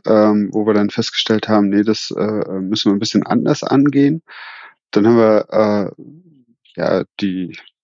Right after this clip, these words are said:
Abteilung Climate Action, das war, ich bin eine, eine Ein-Mann-Abteilung gewesen quasi,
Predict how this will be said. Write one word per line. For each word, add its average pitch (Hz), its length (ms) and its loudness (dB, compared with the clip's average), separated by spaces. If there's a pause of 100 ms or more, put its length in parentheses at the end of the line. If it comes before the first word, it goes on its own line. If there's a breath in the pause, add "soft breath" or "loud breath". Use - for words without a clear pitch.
(160)
Abteilung 110 1000 0
Climate 120 460 0
Action, - 340 2
das - 160 0
war, - 240 -2 (140)
ich - 240 -18
bin 80 180 -6
eine, - 340 -8 (100)
eine 95 480 -8
Ein-Mann-Abteilung 104 880 0
gewesen 95 460 0
quasi, 101 560 -2